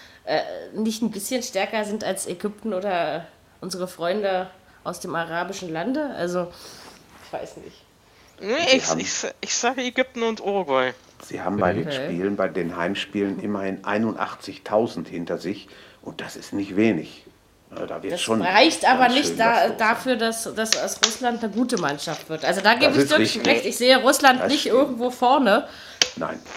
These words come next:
Speaker 1: aber ich sehe sie doch die Gruppe
Speaker 2: Nee.
Speaker 1: überstehen.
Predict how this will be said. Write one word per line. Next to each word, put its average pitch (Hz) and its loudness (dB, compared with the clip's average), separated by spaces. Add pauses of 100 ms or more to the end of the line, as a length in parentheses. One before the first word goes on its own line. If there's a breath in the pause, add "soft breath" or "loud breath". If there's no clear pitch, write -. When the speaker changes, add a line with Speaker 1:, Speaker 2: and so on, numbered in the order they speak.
(120)
Speaker 1:
aber 214 8
ich 214 0
sehe 269 6
sie 254 2
doch 247 4
die 247 -6
Gruppe - 0
Speaker 2:
Nee. 156 6
Speaker 1:
überstehen. 160 0